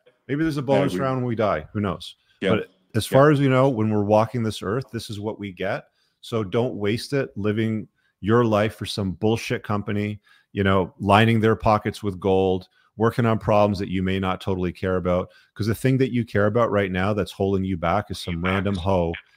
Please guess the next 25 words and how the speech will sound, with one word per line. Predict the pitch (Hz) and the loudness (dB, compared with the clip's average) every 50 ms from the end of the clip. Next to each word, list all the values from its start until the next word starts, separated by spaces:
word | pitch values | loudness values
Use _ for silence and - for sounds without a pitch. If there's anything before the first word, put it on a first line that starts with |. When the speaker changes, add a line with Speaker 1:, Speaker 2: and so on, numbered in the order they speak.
| _ _ _ - | _ _ _ -2
Speaker 1:
in | 104 95 92 90 | -2 0 0 0
New | 92 95 | 0 0
York | 95 98 98 90 85 76 - _ _ _ _ _ _ _ _ - | 0 0 0 0 -2 -2 -6 _ _ _ _ _ _ _ _ -10
that | - 87 - | -10 -8 -4
takes | - 101 95 - - | -2 -2 -2 0 0
off | 101 92 87 | -2 -2 -2
for | - 95 | -4 -10
clothes | - - 95 87 87 85 | -8 -4 -2 -2 -2 -4
for | - - - 87 | -6 -8 -6 -4
other | 85 85 82 | -4 -4 -4
men. | 82 82 78 78 - _ _ _ _ _ _ _ _ _ _ _ _ _ _ _ _ _ _ _ _ _ _ _ _ - | -4 -6 -8 -8 -12 _ _ _ _ _ _ _ _ _ _ _ _ _ _ _ _ _ _ _ _ _ _ _ _ -2
That's | - 101 104 - | -2 -2 -2 -2
Speaker 2:
Thanks, | 110 | -4
Speaker 1:
what | 107 95 | -4 -4
she | 92 87 98 85 | -2 -2 -2 -2
Speaker 2:
man. | 78 | -4
Speaker 1:
is. | - - - - | -6 -10 -8 -6
Speaker 2:
Yeah. | 98 98 90 | -4 -4 -4
Speaker 1:
See | - - - - 135 135 135 | -6 -10 -6 0 2 4 4
her | 120 127 123 | 4 2 0
for | - - 123 | 0 -2 -2
what | 113 117 113 - | 0 0 -2 -2
Speaker 2:
Yeah. | - | -4
Speaker 1:
she | - 110 107 | -6 -2 0
is, | 95 101 131 151 - - | 0 0 -2 -4 -8 -14